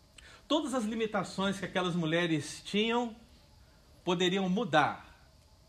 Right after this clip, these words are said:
a partir do momento que elas entendessem que Jesus é aquele que pode dar a verdadeira liberdade. Então, sim, Paulo e seus companheiros obedecem à voz do Senhor,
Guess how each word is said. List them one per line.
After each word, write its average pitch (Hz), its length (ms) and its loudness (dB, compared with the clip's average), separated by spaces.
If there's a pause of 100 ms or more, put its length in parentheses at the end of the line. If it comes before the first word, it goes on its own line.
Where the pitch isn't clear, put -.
(160)
a 131 80 0
partir - 500 0
do 190 140 -4
momento 151 480 -2
que 143 100 -8
elas 143 220 -2
entendessem 139 580 -8
que 143 180 -6
Jesus 131 800 -8 (460)
é 143 60 4
aquele 170 500 2
que 165 100 -6
pode 147 320 0
dar 147 500 2
a 127 120 -2
verdadeira 139 720 0
liberdade. - 840 -12 (4000)
Então, 214 180 2
sim, 208 400 0 (1400)
Paulo 214 220 10
e - 20 -2
seus 202 220 -4
companheiros 185 560 4
obedecem 175 580 4
à 160 60 6
voz 160 240 2
do 151 80 -2
Senhor, 165 520 0